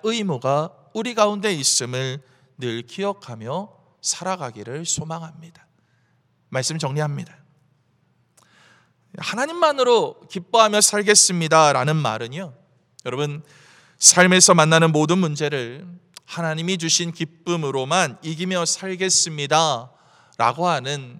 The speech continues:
그러한 고백과도 같은 것이 됩니다. "믿음으로 모든 것을 이겨나가겠습니다"라는 고백인 것입니다. 바라기는 이번 한 주, 여러분, 어느 한 사-,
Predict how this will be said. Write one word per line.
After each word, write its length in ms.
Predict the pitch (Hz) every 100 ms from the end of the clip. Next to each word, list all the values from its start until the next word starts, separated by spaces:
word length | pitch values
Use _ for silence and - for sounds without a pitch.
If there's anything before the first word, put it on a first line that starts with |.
| -
그러한 720 | - 170 160 156 151 165 185 190 _ _
고백과도 640 | - 147 165 160 120 131 143
같은 460 | 131 - 170 170
것이 260 | 135 - -
됩니다. 420 | 147 139 - _ _ _ _ _ _ _ _ _ _ _ _ _ _
"믿음으로 840 | 131 170 165 185 135 127 123 117 _ _ _ _ _ _ -
모든 480 | 143 147 160 160
것을 480 | 151 135 - 143 139
이겨나가겠습니다"라는 2000 | 175 190 185 151 156 156 147 - 143 127 131 135 123 127 _ _ 123 120 147 165 131 _ _ _ _
고백인 500 | _ 147 139 156 190
것입니다. 640 | 175 165 - 190 180 _ _ _ _ _ _ _ _ _ _ _ _ _ _
바라기는 640 | 117 120 123 120 120 123 _
이번 280 | 139 160 170
한 180 | 123
주, 220 | 113 120 110 _ _ _ _ _ _
여러분, 260 | 151 165 220
어느 200 | 160 170
한 160 | 202 208
사-, 260 | - 185